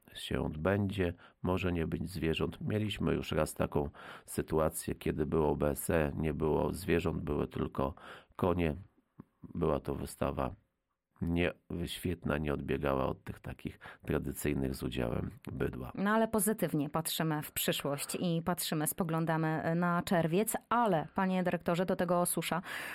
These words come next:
Speaker 2: która kolejny rok daje o sobie znać, można już stwierdzić, że plony będą niższe?
Speaker 1: Mm, wszystko zależy od rozkładu opadów, e, w drugim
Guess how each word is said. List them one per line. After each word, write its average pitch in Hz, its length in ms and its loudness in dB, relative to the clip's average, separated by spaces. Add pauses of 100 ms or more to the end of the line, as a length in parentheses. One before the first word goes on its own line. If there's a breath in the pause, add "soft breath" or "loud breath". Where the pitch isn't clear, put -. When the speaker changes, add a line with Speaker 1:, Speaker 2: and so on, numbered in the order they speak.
(160 loud breath)
Speaker 2:
która 175 400 4
kolejny 180 440 4
rok 165 220 4
daje 165 280 4
o 170 60 2
sobie 170 360 2
znać, 180 360 2
można 214 440 6
już 202 240 2
stwierdzić, 190 560 2
że 175 160 2
plony 180 320 2
będą 170 300 2
niższe? 170 520 0 (400)
Speaker 1:
Mm, 85 180 -2 (220)
wszystko - 400 0
zależy 78 460 2
od 71 140 0
rozkładu 76 840 0
opadów, 71 680 -2
e, 73 260 2
w 71 320 -4
drugim 69 520 -2